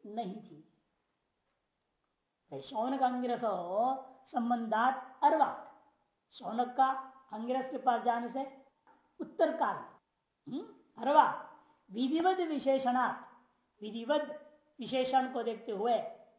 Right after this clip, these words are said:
उपसन विधेः पूर्वेशाम अनियमः। उससे पह-, अर्वाक यदि उदगित्यर्थः, ओ,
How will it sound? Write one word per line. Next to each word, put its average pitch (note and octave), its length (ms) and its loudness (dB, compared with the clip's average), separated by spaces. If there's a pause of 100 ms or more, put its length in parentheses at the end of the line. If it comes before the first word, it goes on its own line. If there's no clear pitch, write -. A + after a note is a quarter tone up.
उपसन D4 380 2
विधेः B3+ 380 0 (380)
पूर्वेशाम A#3 680 -2 (240)
अनियमः। G3 640 -6 (2500)
उससे C#4 240 2
पह-, A3 280 0
अर्वाक A#3+ 340 2
यदि D#4+ 200 -4
उदगित्यर्थः, A#3+ 1000 2
ओ, G#3 120 0